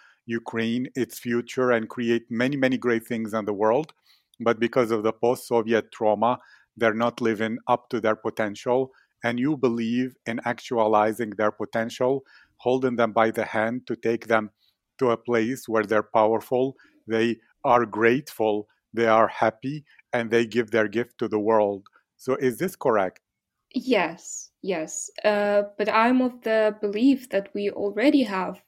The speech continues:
Speaker 2: this amazing people. We just need to give them power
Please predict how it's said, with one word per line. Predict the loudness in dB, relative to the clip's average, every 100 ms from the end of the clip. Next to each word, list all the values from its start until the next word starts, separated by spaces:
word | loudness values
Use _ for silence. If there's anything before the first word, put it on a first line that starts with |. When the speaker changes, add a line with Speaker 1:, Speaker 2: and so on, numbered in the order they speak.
| _
Speaker 2:
this | -4 -4 -4 -10
amazing | -8 -4 -6 -6 -8 -8
people. | -10 -8 -8 -8
We | -8
just | -8 -10 -8
need | -6 -6 -8
to | -14 -10
give | -2 -2 -2
them | -8 -6 -8 -16 -20 -20 _ -2
power | 4 4 4 -2 -4 -8